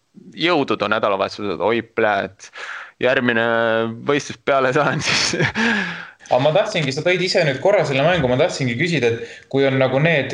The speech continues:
Speaker 2: need eriti nukrad nädalavahetused, kus tõesti, noh, mida sa pikalt kirjeldasid, ma ei hakka ümber seletama, kas siis o-, on nagu üldse sellist tuju ja tahtmist seda lõppvõistlust vaadata?
Speaker 1: Äh, mingis mõttes nagu on isegi, selles suhtes, et minu, minu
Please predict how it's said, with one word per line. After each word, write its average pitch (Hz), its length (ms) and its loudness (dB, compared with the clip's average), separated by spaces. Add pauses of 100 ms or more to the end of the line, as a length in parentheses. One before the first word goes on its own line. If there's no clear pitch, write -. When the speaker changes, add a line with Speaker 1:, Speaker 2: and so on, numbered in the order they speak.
Speaker 2:
need 123 160 2
eriti 156 320 2
nukrad 139 320 0
nädalavahetused, 120 840 2
kus 113 160 -8
tõesti, 139 400 2 (320)
noh, 123 160 0
mida 131 180 2
sa 123 80 0
pikalt 135 320 0
kirjeldasid, 123 400 0
ma 117 80 2
ei 117 60 -4
hakka 151 100 -2
ümber 120 240 4
seletama, 127 480 2 (480)
kas - 160 0
siis 151 140 -2 (180)
o-, - 220 -4 (240)
on 214 180 2
nagu 123 160 2
üldse 127 160 -2
sellist 120 240 0
tuju 170 240 4
ja 120 80 4
tahtmist 143 400 0
seda 123 140 2
lõppvõistlust 127 500 -2
vaadata? 143 460 0 (2000)
Speaker 1:
Äh, 127 400 0 (720)
mingis 247 320 -2
mõttes 120 380 -4 (260)
nagu 135 300 0
on 110 200 -2
isegi, 101 460 0
selles 151 320 0
suhtes, 135 300 -2
et - 40 -20 (400)
minu, 175 180 0
minu 185 200 2